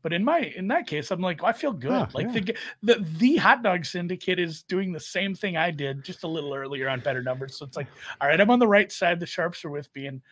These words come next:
Speaker 1: I did. I had brown bag bets that day, and I s-, I stopped. I'm like, "Hey, I'm gonna give this out on the show now because I need content. There's no fucking sports." I'm like,
Speaker 2: <laughs>
Speaker 1: I'm like, "Do, do you want me not to? Are you, like, have you guys got down enough?" He's like, "Yeah, it's, we're,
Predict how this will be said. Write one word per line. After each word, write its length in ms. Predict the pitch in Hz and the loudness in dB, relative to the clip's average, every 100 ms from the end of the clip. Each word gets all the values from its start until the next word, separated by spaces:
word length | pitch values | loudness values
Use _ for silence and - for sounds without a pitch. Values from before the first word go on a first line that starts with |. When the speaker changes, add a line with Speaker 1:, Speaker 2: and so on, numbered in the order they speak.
| - - | -20 -10
Speaker 1:
I 80 | 170 | -6
did. 240 | 147 220 175 | 0 4 6
I 120 | 139 | 4
had 200 | 165 143 | 2 0
brown 240 | 147 151 | 2 2
bag 220 | 156 139 123 | 0 -2 -2
bets 220 | 180 - | -6 -2
that 200 | 143 123 | -4 -4
day, 140 | 131 | -6
and 80 | 127 | -6
I 40 | 123 | -6
s-, 260 | - - - | -10 -14 -12
I 40 | |
stopped. 460 | - - 226 233 - | -10 2 4 4 2
I'm 100 | 135 | -10
like, 180 | 120 - _ _ _ _ | -10 -14 _ _ _ _
"Hey, 180 | 131 139 | -2 0
I'm 120 | 185 | 2
gonna 220 | 269 160 131 _ - | 0 -2 -6 _ -6
give 160 | 180 | -4
this 180 | 185 - | -4 0
out 160 | 160 160 | 0 0
on 80 | 123 | -4
the 80 | |
show 360 | - - 196 196 | -8 -2 0 0
now 240 | 123 110 | 0 -4
because 320 | 127 120 123 117 | -6 -10 -8 -6
I 80 | |
need 260 | 123 156 135 | -4 -4 -4
content. 520 | - 147 151 - 131 | -2 -2 -2 -8 -10
There's 180 | 117 - | -10 -12
no 60 | 131 | -10
fucking 300 | - 127 110 | -8 -8 -10
sports." 520 | 92 - 143 120 - - | -14 -6 -4 -4 -6 -14
I'm 60 | |
like, 180 | 113 110 - 156 - | -14 -12 -8 -8 -6
Speaker 2:
<laughs> 240 | 147 - | -10 -8
Speaker 1:
I'm 80 | 156 | -4
like, 260 | 156 131 | -4 -4
"Do, 140 | - 175 123 - | -6 -6 -6 -10
do 80 | |
you 80 | 147 | -2
want 200 | 165 196 | 2 2
me 80 | 202 | 2
not 340 | 131 117 120 - | 0 -2 -2 -2
to? 360 | 240 277 294 _ _ _ - 175 - | 0 0 -2 _ _ _ -10 -6 -2
Are 80 | 151 | -2
you, 220 | 165 156 | 0 0
like, 200 | 170 131 | 2 2
have 120 | 170 | 0
you 80 | 180 | 0
guys 220 | 165 196 | 4 4
got 240 | 147 196 156 | 6 4 6
down 240 | 147 196 | 4 4
enough?" 300 | 214 220 240 | 4 4 4
He's 140 | 143 113 | 0 -10
like, 160 | 92 | -8
"Yeah, 160 | - 104 | -6 -6
it's, 220 | - - | -8 -12
we're, 200 | 139 139 | -8 -8